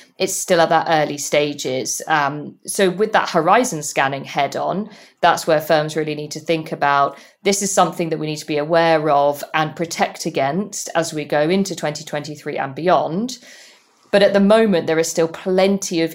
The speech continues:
easier and much simpler ways for criminals to, you know, open accounts or take over other accounts and things like that. So,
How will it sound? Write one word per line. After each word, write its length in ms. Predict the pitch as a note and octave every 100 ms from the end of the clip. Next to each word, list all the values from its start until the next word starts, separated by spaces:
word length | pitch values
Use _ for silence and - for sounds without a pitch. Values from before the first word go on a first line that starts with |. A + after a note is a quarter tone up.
| -
easier 540 | G#3+ G#3+ G3 G3 F3 -
and 180 | D3 D3
much 180 | -
simpler 480 | - - F3+ F3+ E3+
ways 560 | D#3 C#3+ C#3 D3 D#3+ - -
for 540 | - E3 D3+ D3 -
criminals 640 | - D#3 D#3 D3+ D3+ D3+ -
to, 440 | E3 D#3 D3 D3
you 140 | - D#3
know, 240 | C#3 C3+ E3
open 260 | D#3+ D3+
accounts 580 | C#3 F3+ D#3+ D3+ - -
or 420 | D3+ D3 C#3+ C#3+
take 320 | - D3+ D#3
over 320 | E3+ F3 D#3+ D#3
other 240 | D#3+ -
accounts 560 | - D#3+ D3 C#3+ C#3+ -
and 100 | D3+
things 240 | D3+ D3
like 220 | D3 D3 -
that. 240 | C#3+ -
So, 280 | - D#3+